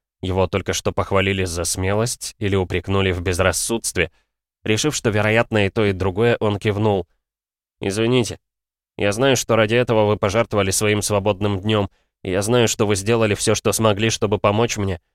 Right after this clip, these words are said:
Я не могу отблагодарить вас как должно, я просто...»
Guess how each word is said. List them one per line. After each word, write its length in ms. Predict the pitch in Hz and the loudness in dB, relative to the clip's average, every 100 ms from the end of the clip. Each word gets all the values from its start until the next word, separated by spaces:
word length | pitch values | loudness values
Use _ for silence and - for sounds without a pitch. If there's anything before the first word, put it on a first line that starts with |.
| _ - | _ -10
Я 160 | 110 117 | -2 2
не 80 | |
могу 220 | 120 120 139 | 2 2 2
отблагодарить 600 | 117 104 104 107 120 113 | 2 0 0 0 0 2
вас 200 | 110 - | 0 0
как 180 | 104 | -4
должно, 380 | 95 120 107 101 | 2 2 2 0
я 200 | 98 101 | 0 0
просто...» 420 | 98 117 - 117 | 0 0 2 -2